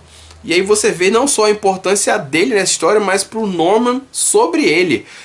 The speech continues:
E aí quando você vê, você fica, "Caraca, maluco, eu não acredito que isso aconteceu, velho." E aí você fica de cara. Obviamente, é, tem uma, assim, quando a galera descobriu que o Norman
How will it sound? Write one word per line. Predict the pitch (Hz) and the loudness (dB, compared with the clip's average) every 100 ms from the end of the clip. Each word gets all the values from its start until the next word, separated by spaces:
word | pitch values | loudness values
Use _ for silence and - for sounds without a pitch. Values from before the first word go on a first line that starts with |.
| - | -6
E | 143 | -2
aí | 160 | -2
quando | 190 220 | 2 2
você | 165 156 233 - 262 | 0 -2 -2 -2 -2
vê, | 165 110 139 | -4 -2 -2
você | 175 196 185 | 0 -2 -6
fica, | 190 190 | -10 -14
"Caraca, | - 185 190 190 196 202 208 | -12 -6 -4 -2 -2 -4 -4
maluco, | 208 196 190 180 | -4 -2 -2 -2
eu | |
não | 190 | -2
acredito | 196 170 170 - | -2 -4 -6 -10
que | 170 | -10
isso | 170 180 | -6 -4
aconteceu, | 170 175 175 143 - 123 104 | -4 -4 -2 -4 -2 -2 -2
velho." | 95 87 85 - - - _ | -2 -4 -8 -14 -20 -20 _
E | 107 | -8
aí | 110 | -4
você | 113 117 | -4 -6
fica | 110 107 107 | -10 -6 -6
de | 110 | -6
cara. | 113 - 80 76 78 - - - - | -10 -6 -4 -4 -6 -14 -20 -20 -10
Obviamente, | - 170 160 175 160 151 147 180 190 165 135 | -2 -2 -2 0 0 2 2 2 0 0 0
é, | 131 127 127 123 117 110 113 120 - | 0 0 0 2 2 0 -2 -8 -12
tem | - | -4
uma, | 147 156 143 - 135 | 0 0 -4 -10 -8
assim, | 139 139 127 113 98 - - _ | -4 -2 0 -2 -4 -12 -20 _
quando | - 160 | -6 -2
a | 147 | 0
galera | 147 127 127 123 120 120 - _ | 0 0 0 -2 -2 -8 -16 _
descobriu | 117 143 - 139 104 110 139 | -10 -6 -4 -4 -6 -4 -4
que | 139 | -2
o | 123 | -2
Norman | 117 117 107 101 98 | 0 0 0 -2 -4